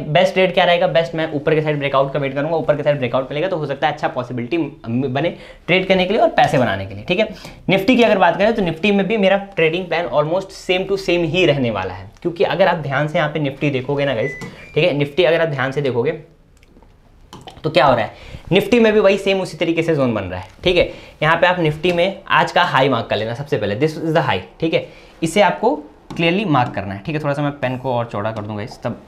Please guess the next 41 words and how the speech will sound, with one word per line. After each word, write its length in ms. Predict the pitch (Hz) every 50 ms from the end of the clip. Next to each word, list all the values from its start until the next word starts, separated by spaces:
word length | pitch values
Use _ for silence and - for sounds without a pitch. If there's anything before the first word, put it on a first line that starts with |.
| - -
और 100 | - 117
बहुत 220 | 110 117 120 120 -
परफेक्ट, 320 | - - - 110 107 - -
परफेक्ट 260 | - 104 - 110 104
बनेगा। 160 | 107 113 131 131 135
ये 160 | 139 160 185
जो 100 | 185 185
है 180 | 170 175 208 220 - - - - -
आपको 220 | 160 170 - 190
zone 140 | 156 156 147
mark 160 | 127 113 107
कर 120 | - 107 98
लेना 180 | 98 92 92
है, 100 | 101 - -
ठीक 140 | 196 208 190
है। 140 | 165 - - - - - - - -
आपने 220 | 151 165 196 214
ये 60 | 208
जो-, 140 | 180 185 190
ये 140 | 165 175 180
zone 160 | 180 190 190
mark 220 | 190 185 175 180 175
कर 100 | - 180
लिया 260 | 185 185 185 185 190 190 - - - -
इसमें 280 | 170 - 170 175 175 175 - - - 151
nifty 260 | 156 156 - - 160
में, 180 | 147 143 147 - - - - -
तो 60 | - 175
नीचे 240 | 190 202 190 226 226
से 80 | 240
इसमें 180 | 226 208 220 220
ये 140 | 202 190 196
वाली 160 | 190 190 190
जो 80 | 185 190
है 120 | 190 180
particular 280 | 170 165 165 165 175 180
trend 180 | 170 165 156 151
line 200 | 151 156 165 156
बन 100 | 151 139
रही 140 | 135 135
है, 160 | 147 175 190